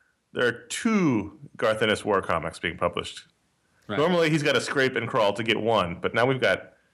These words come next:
Speaker 1: two simultaneous Garth Ennis War comics. They both come out in the same week. So first, we'll talk about War Comics number sixteen.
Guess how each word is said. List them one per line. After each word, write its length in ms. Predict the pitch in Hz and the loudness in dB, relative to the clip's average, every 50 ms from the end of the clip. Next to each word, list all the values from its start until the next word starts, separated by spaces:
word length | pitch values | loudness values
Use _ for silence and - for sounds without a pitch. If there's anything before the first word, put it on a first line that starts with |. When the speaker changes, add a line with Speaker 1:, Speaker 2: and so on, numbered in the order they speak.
| _ _ _ _ | _ _ _ _
Speaker 1:
two 220 | - - 185 175 160 | -6 -2 0 0 2
simultaneous 680 | - - 135 135 127 120 127 - 123 120 113 107 107 - | 2 2 2 2 2 2 0 0 0 2 0 0 -2 -4
Garth 260 | - 107 110 104 117 | -2 0 0 2 2
Ennis 180 | 110 110 107 | 0 0 0
War 140 | 110 110 110 | 0 0 0
comics. 300 | 104 110 95 95 90 - | 2 2 0 0 0 -2
They 60 | 104 | 0
both 180 | 107 117 117 - | 0 0 0 0
come 100 | - 110 | 0 0
out 60 | 101 | 0
in 60 | - | 0
the 60 | 90 - | -2 -2
same 200 | - 98 95 95 | -2 -2 0 0
week. 260 | 95 92 - - - - - - - - - _ _ | 0 -2 -4 -6 -16 -20 -20 -20 -20 -20 -20 _ _
So 120 | - 123 110 | -2 -2 0
first, 220 | 107 - 127 - | 0 0 -2 -2
we'll 60 | 117 | 0
talk 120 | 117 117 113 | 0 0 2
about 120 | 110 101 | 2 2
War 140 | 110 110 107 | 4 2 2
Comics 380 | 107 - 107 101 104 - - | 2 2 2 2 2 0 0
number 160 | - 110 95 95 | 0 0 0 0
sixteen. 840 | - - 160 - - - - 151 147 143 143 135 131 131 123 123 | 0 0 -2 -2 -2 -2 -2 0 2 2 2 2 2 0 -2 -4